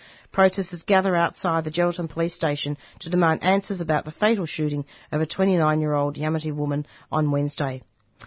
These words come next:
And that was just a bit of an edited version, 'cause there's, I mean, the, the rest of the article is, is pretty self-explanatory.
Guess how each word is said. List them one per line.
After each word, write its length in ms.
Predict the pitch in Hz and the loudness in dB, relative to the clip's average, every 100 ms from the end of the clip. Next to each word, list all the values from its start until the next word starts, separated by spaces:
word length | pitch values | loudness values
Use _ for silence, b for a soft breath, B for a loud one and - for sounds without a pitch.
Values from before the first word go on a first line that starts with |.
| B B B B | B B B B
And 160 | 208 247 | 8 8
that 100 | - | 6
was 140 | 208 | 0
just 160 | 214 - | -2 0
a 40 | |
bit 140 | 185 185 | 0 2
of 80 | |
an 100 | 170 - | 0 2
edited 320 | 180 180 151 | 2 2 -2
version, 400 | 160 165 170 165 | 2 4 4 0
'cause 160 | 156 165 | -2 0
there's, 160 | 165 180 - | -2 -2 -8
I 80 | 135 | -2
mean, 340 | 165 151 - - 160 | -2 -2 -10 -14 -14
the, 360 | - 165 156 135 | -8 -4 -2 -2
the 160 | 165 156 | -4 0
rest 260 | 165 - | -2 -2
of 80 | 156 | -2
the 100 | 151 | 0
article 500 | 147 147 147 143 139 | 0 0 -2 -4 -4
is, 320 | - 139 - - - | -4 -4 -6 -8 -8
is 140 | 147 | -6
pretty 200 | - 151 | -2 -2
self-explanatory. 960 | - 151 - - 143 139 131 147 135 | 0 -4 -4 -8 -4 -4 -4 -4 -4